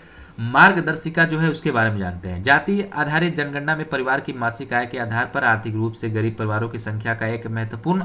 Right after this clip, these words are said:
आंकड़ा सामने आया। कुल सर्वेक्षित, अ, परिवारों की संख्या लगभग दो करोड़ छिहत्तर लाख है और उनमें चौरानवे लाख से अधिक परिवार आर्थिक रूप से बिल्कुल कमजोर पाए गए हैं। जाति आधारित जनगणना के अनुसार वर्गवार आर्थिक रूप से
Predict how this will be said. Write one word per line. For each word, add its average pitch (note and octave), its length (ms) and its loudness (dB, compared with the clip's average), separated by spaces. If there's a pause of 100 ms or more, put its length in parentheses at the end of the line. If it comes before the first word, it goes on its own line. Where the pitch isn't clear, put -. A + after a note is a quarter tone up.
आंकड़ा A#2 360 -2
सामने G2+ 400 -4
आया। B2+ 420 0 (520)
कुल G#3+ 160 6
सर्वेक्षित, F3+ 760 2
अ, D#3+ 180 4
परिवारों D#3 440 4
की F3 100 -2
संख्या E3+ 320 0
लगभग D3 340 -2
दो C3 180 0
करोड़ C#3+ 280 -2
छिहत्तर B2+ 460 -2
लाख B2 320 2
है E3+ 120 2
और A#2 220 -2
उनमें C3 420 -8
चौरानवे A#2+ 520 0
लाख B2 340 0
से - 140 -6
अधिक A2+ 280 -4
परिवार A2+ 380 0
आर्थिक A#2 340 -4
रूप B2 120 -4
से A2+ 140 -8
बिल्कुल A#2+ 360 -4
कमजोर G2+ 380 -4
पाए F#2 260 -4
गए F#2 80 -8
हैं। F2+ 340 -8
जाति A2 300 -2
आधारित A2+ 300 -2
जनगणना G#2+ 400 -2
के G#2 120 -6
अनुसार G#2 300 -2
वर्गवार G2+ 500 -4
आर्थिक G2+ 420 -8
रूप A2 200 -2
से G#2 300 -6